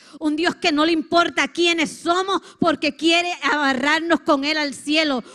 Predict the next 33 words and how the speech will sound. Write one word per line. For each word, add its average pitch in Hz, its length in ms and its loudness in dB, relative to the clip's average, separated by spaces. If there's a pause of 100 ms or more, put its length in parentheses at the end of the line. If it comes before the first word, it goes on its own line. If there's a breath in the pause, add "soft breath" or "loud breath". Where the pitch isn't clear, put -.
Un 330 140 0
Dios 349 180 4
que 370 140 0
no 311 120 4
le 349 100 2
importa 359 500 0
lo 302 180 -2
que 277 80 -6
hicimos, 359 400 -2 (140 loud breath)
sino 311 280 0
que 339 120 0
quiere 359 260 2
levantarnos 349 1000 0
para 285 180 2
usarnos 349 480 0
como 381 380 0
testimonio 381 1160 2 (200 loud breath)
de 320 180 -2
que 330 240 0
Él 349 100 0 (120)
usa 381 180 -2 (100)
a 311 100 2
quien 302 280 -4
Él 349 200 -2
quiere, 349 420 0 (160 loud breath)
cuando 302 320 2
Él 311 100 -2
quiere 302 480 -2
y 320 80 2
donde 262 280 -4
Él 247 100 -4
quiera. 185 420 -8 (3000 soft breath)
Dios 349 680 -4